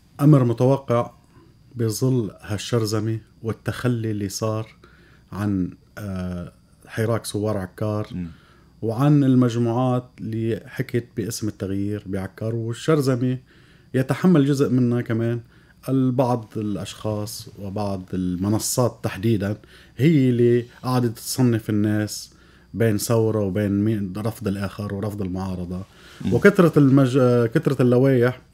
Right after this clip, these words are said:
Speaker 1: هي عامل أساسي اللي أدت هذا النتائج. بحسبة بسيطة بلغة الأرقام، لو نحسب، آه، مجموع الحواصل اللي حصلت عليه اللوائح الغير التي لا تمثل السلطة،
Speaker 2: قصدك الأصوات مش الحواصل.
Speaker 1: الأصوات.
Speaker 2: نعم.
Speaker 1: هي أكثر بكتير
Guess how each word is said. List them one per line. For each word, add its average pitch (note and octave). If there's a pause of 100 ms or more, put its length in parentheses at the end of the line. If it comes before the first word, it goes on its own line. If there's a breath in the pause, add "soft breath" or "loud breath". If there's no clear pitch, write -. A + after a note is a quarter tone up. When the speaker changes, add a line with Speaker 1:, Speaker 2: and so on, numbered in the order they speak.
(280 soft breath)
Speaker 1:
هي C3+
عامل C#3
أساسي A#2+ (500 soft breath)
اللي A2
أدت B2
هذا A#2+
النتائج. G2+ (600 soft breath)
بحسبة E3+
بسيطة D3
بلغة C#3+
الأرقام، C3 (220)
لو A#2+
نحسب، B2 (640 soft breath)
آه، A2+
مجموع A#2+
الحواصل A#2+
اللي G2+
حصلت -
عليه A#2
اللوائح A2 (440 soft breath)
الغير A#2
التي B2
لا A#2+
تمثل C3
السلطة، A#2
Speaker 2:
قصدك B2+
الأصوات A#2
مش F2+
الحواصل. C3
Speaker 1:
الأصوات. G#2
Speaker 2:
نعم. E2 (680 soft breath)
Speaker 1:
هي C#3+
أكثر F#3+
بكتير F3+